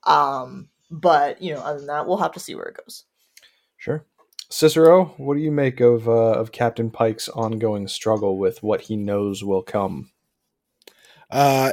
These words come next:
Speaker 3: in Quantum Leap, every week Sam makes a leap, and he hopes that it's the leap back home. Um, <laughs> and and, you know, I, this is, so, like, that's what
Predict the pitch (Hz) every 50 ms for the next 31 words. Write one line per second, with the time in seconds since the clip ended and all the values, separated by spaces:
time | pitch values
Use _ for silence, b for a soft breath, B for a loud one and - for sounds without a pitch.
0 | - - 143 147 147 - - 180 180 190 214 208 180 156 165 165 160 165 156 -
1 | - - _ _ _ _ _ _ - 135 143 139 135 139 151 151 147 143 147 147
2 | 139 131 135 139 139 131 - - - - 147 135 131 127 131 131 131 131 131 127
3 | 123 120 - _ _ - 135 127 120 117 - - 131 117 120 123 120 120 117 117
4 | - - b b b b b b _ 113 120 117 113 117 117 110 113 120 110 101
5 | 131 131 110 - - 127 113 107 113 104 - - - 117 98 98 98 95 - _
6 | _ - 92 90 - _ - 85 78 - - _ _ B B B B B B B
7 | B 147 139 135 135 131 131 131 131 135 131 165 160 151 151 151 147 147 147 143
8 | 139 139 139 131 - B B B B B B B B 147 165 160 156 165 160 -
9 | - - 220 247 240 196 180 - - 190 202 196 175 - 180 160 180 208 202 -
10 | 233 226 214 202 175 - - _ 156 - - 202 190 180 175 170 165 156 156 151
11 | 135 131 135 139 123 117 120 156 147 147 165 156 - - - 120 117 123 131 131
12 | 131 135 139 - _ - -